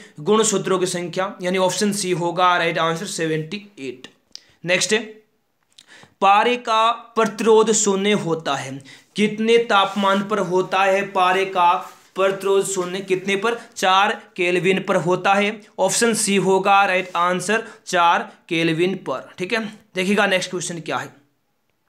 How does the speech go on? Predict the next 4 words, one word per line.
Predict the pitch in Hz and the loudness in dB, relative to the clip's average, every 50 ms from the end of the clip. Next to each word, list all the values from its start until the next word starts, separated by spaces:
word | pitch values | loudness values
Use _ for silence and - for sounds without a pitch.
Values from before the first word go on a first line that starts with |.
| _ _ _ _ _ _ _ - - _ _ _ _ - | _ _ _ _ _ _ _ -20 -20 _ _ _ _ -4
मेथिनॉल | 175 180 196 208 220 214 214 - 240 226 220 220 214 214 214 | 0 4 4 6 4 4 4 2 4 6 6 6 6 6 6
को | 214 226 226 | 4 2 0
कहते | 220 220 208 190 190 180 175 - - 170 151 | 0 0 0 0 2 0 0 -2 -2 -2 -4
हैं, | 147 143 147 139 143 127 | -4 -4 -8 -12 -14 -14